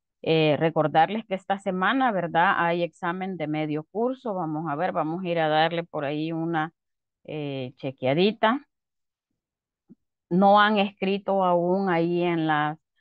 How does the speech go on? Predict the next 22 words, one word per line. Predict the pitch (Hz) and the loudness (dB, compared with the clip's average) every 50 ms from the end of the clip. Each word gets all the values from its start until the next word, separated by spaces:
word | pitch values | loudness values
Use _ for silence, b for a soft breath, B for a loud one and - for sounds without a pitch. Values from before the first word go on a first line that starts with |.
| _ _ _ _ _ _ _ - | _ _ _ _ _ _ _ -12
en | - 175 175 180 | -8 -6 -6 -4
los | 170 165 160 | -6 -6 -6
grupos, | 165 190 226 269 277 - 311 247 190 | -4 -2 -2 -2 -2 0 -2 -2 0
¿verdad? | 170 170 160 151 156 165 170 196 190 - | -2 -8 -8 -6 -4 -2 -2 -2 -2 -4
El | - 170 160 156 - | -6 -8 -8 -8 -10
personal | - 156 151 - - 156 147 160 165 175 190 - | -12 -14 -12 -6 -2 0 2 4 2 2 2 2
para | - 180 160 160 156 | 2 2 2 2 0
cuándo | - 160 165 160 165 175 180 180 175 | 0 0 0 2 2 0 0 0 0
lo | 160 156 147 | 0 -2 0
van | 151 156 156 160 | 0 0 0 0
a | 156 | 0
necesitar, | 156 160 165 - 180 170 - 180 175 - - 196 196 220 240 - | 0 -2 -4 -6 -8 -10 -10 -10 -12 -4 -2 0 0 0 -2 -4
pero | 220 196 180 160 | -6 -6 -6 -6
como | - 156 156 151 156 | -8 -6 -4 -2 -2
es | 170 208 | -2 -2
examen | 190 180 - - - 190 180 185 196 196 196 185 | -4 -6 -8 -6 -4 -2 -2 -2 -2 -4 -6 -6
de | 170 160 | -6 -6
medio | 165 170 165 165 170 175 | -4 -4 -4 -4 -4 -6
curso, | - - 185 175 180 175 - 202 196 | -6 -4 -4 -4 -4 -4 -4 -4 -2
debe | 180 170 160 156 160 165 | 0 0 -2 0 -2 -2
de | 151 160 160 | -2 -4 -6
ser | 160 - 185 185 202 247 | -6 -4 -2 -2 -2 -2